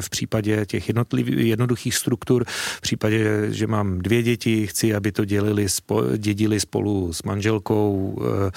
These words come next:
eh, každý jednou třetinou, tak asi není víceméně co řešit, mohu to nechat zákonu, eh, ale,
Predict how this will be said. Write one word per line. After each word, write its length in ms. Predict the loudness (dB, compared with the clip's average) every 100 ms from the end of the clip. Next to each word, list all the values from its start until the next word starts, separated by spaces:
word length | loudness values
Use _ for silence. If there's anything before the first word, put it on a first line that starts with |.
| -8 -10 -10 -8 -6
eh, 420 | -6 -4 -6 -6
každý 380 | -2 -2 -2 -2
jednou 280 | 0 -2 -4
třetinou, 520 | -2 -4 -2 0 -2
tak 180 | -4 -8 -12 -8
asi 240 | -4 0
není 300 | 0 0 0
víceméně 500 | -2 -4 -2 -2 -2
co 180 | 0 0
řešit, 300 | 0 -2 -2
mohu 320 | -2 0 0
to 100 | 0
nechat 260 | -2 -2 0
zákonu, 500 | -2 0 0 0 0 -4 -8 -10 -2
eh, 400 | 0 2 2 0 -4 -2
ale, 460 | 0 2 2 2